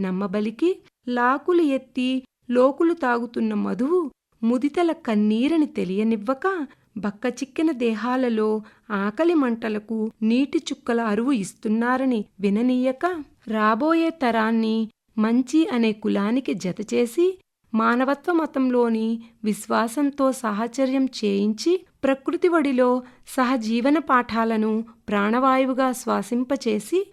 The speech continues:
ప్రేమ భావనలను ఆహార్యంగా ధారణ చేయిస్తే, నూతన జీవం సంతసాల నందనవనం కాక మరేమవుతుంది? చిట్టి తల్లి నవ్వు సత్యమవుతుంది.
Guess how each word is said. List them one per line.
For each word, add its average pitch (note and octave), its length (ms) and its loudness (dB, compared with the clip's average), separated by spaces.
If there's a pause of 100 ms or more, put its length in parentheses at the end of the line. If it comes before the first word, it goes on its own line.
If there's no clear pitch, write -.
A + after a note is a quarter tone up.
(140)
ప్రేమ A#3 300 2 (120)
భావనలను C4 600 2 (180)
ఆహార్యంగా B3+ 840 2 (120)
ధారణ F#3+ 300 -2
చేయిస్తే, A#3+ 600 -4 (560)
నూతన D4+ 480 2
జీవం A3 400 -2 (340)
సంతసాల A3+ 720 -2
నందనవనం A#3 640 0
కాక G#3 340 -4 (300)
మరేమవుతుంది? A#3 800 2 (300)
చిట్టి A#3 300 -8
తల్లి B3 320 0
నవ్వు C4 340 0 (300)
సత్యమవుతుంది. G#3+ 960 -4